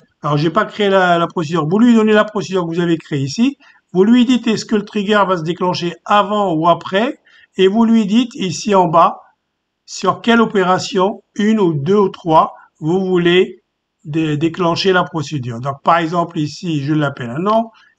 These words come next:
ici vous imaginez que j'ai rajouté la procédure, normalement la procédure, le fichier je l'ai fait ici, moi je l'ai pas rajouté, donc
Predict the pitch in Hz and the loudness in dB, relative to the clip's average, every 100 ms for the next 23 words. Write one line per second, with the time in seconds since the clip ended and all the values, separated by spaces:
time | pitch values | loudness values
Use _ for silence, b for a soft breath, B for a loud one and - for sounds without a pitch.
0 | - 175 - 185 175 165 165 165 165 165 | -8 -8 -6 -4 -4 -2 -2 -2 0 0
1 | 156 147 143 151 151 151 131 131 165 156 | 0 0 -2 -2 -2 -2 -4 -6 -8 -8
2 | 185 196 214 170 156 170 175 156 - B | -6 -4 -2 -2 -2 0 0 0 -4 B
3 | B _ 151 147 170 160 175 151 170 165 | B _ -8 -6 -6 -6 -4 -4 -2 -2
4 | 135 _ b b b 131 151 131 139 127 | -4 _ b b b -10 -6 -6 -6 -8
5 | 120 156 151 156 233 233 B B 180 175 | -10 -8 -8 0 0 -2 B B -4 -4
6 | 190 190 202 190 190 185 170 196 180 165 | 0 2 2 2 0 -2 -4 -4 -2 -4